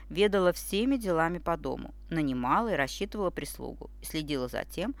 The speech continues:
чтобы хозяину не о чем было заботиться, когда он возвращается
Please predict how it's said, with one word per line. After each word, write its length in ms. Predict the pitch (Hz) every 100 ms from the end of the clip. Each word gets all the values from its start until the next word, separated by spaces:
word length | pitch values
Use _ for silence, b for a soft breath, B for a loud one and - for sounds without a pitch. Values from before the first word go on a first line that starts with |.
| B B B
чтобы 280 | - 160
хозяину 600 | 156 147 139 185 254 254 -
не 260 | 165 160
о 80 | 190
чем 240 | - 208
было 320 | 165 156 170 156
заботиться, 760 | - 180 190 143 127 - - - -
когда 360 | - 139 139 127
он 160 | 131 - b
возвращается 1040 | b 131 127 113 - 135 175 226 - -